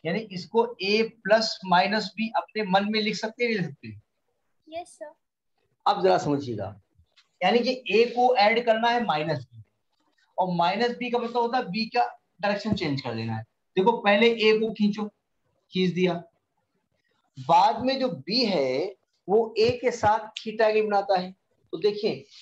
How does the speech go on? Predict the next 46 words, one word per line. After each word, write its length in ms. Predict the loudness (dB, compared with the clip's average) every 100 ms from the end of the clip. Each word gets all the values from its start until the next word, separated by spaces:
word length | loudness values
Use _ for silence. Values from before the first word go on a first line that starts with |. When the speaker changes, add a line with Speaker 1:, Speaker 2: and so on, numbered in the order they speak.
| _
Speaker 1:
ए 120 | -4 -4
के 160 | -4
साथ 300 | -2 0 0 -4 -16
theta 300 | -12 -4 -2
एंगल 120 | 0
बनाइए 320 | 0 0 0
और 140 | 0 -2
B 260 | -4 -4 -4
को 260 | -2 -4 -2 -2
ऐसे 380 | -2 -2 -4 -4
scale 300 | -6 -2 0
रखिए, 300 | 0 0 0
लेकिन 500 | -2 -6 -6 -4 -2 -2
ऐसे 380 | -2 -2 -2
न 100 | -2
ले 140 | 0 0
जाकर 240 | -2 -4
के 160 | -8 -8
इसको 220 | -8 -6
नीचे 300 | -2 -2 -2
को 100 | -4
खींचिए, 340 | -6 -8 -12 -14 _ _ _ _ _ _ -4
मतलब 180 | -2 2
ले 140 | 2
जाना 220 | 2 2 4
है 120 | 2
आपको 280 | 2 0 0
ऐसे, 240 | 0 -2
लेकिन 520 | -4 -8 _ -8 -4
आप 160 | -2 -2
ऐसे 280 | -4 -4 -4
न 60 | -2
ले 100 | -2
जाकर 260 | -2 -4 -8
नीचे 260 | -8 -6 -4
खींच 220 | -4 -4
देंगे 380 | -4 -2 -2 -2
तो 380 | -4 _ -8 -2
ये 60 |
minus 360 | 0 0 0 -2
बी 140 | 0
हो 160 | 0 0
जाएगा, 240 | 0 0 0
नहीं 120 | 0
हो 100 | 0
जाएगा? 320 | -2 -2 -6